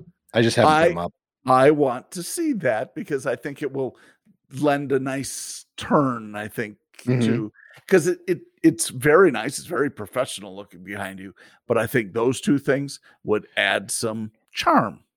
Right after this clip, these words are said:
Speaker 1: It would add some charm.
Speaker 2: Yeah.
Speaker 1: And again, to be fair, the only reason I even got this much done on my wall behind me is because I moved my desk and I needed something, 'cause otherwise it's a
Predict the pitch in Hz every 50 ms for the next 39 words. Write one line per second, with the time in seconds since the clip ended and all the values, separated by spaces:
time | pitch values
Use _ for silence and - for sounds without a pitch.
0 | _ _ _ 175 185 202 240 277 285 247 131 - - - - 92 - - - 85
1 | - - - - - - _ _ - - - 107 156 156 151 147 151 - - 151
2 | 139 170 190 143 98 78 73 - - - 101 135 156 139 - - - 202 196 127
3 | 90 80 - - - - 117 - - 139 139 165 175 165 143 143 156 180 143 131
4 | 120 107 107 113 120 135 127 123 110 104 113 104 92 - - 123 143 - - 123
5 | 110 104 - - - 104 98 98 101 95 92 90 87 90 98 117 139 135 120 101
6 | - 90 85 85 82 82 82 78 80 - - _ _ _ _ _ _ _ _ -
7 | 117 117 107 95 - 110 101 - - - 101 95 85 90 95 101 98 107 117 113
8 | - 101 98 92 82 - 117 120 98 87 87 - - - - - - 123 - _
9 | - 104 110 104 104 101 104 110 120 117 117 101 - - - - 139 131 120 -
10 | 101 87 - - 95 104 113 135 123 117 113 107 98 98 92 - - - 92 -
11 | - 92 90 87